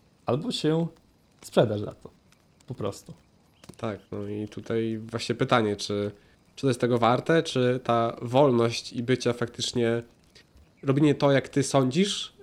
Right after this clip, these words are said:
Speaker 2: e, i nie, nie mówienie właśnie czegoś, co nie jest związane z twoimi właśnie wartościami i twoim światopoglądem,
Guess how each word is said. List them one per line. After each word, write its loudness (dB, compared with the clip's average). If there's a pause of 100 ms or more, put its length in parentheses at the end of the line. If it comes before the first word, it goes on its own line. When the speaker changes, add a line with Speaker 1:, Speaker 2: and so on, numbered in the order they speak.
Speaker 2:
e, -2
i -2
nie, 2
nie 2
mówienie 4
właśnie -2
czegoś, -4
co -6
nie 4
jest 0
związane 0
z -8
twoimi -2
właśnie -8
wartościami -2
i -6
twoim -2
światopoglądem, -2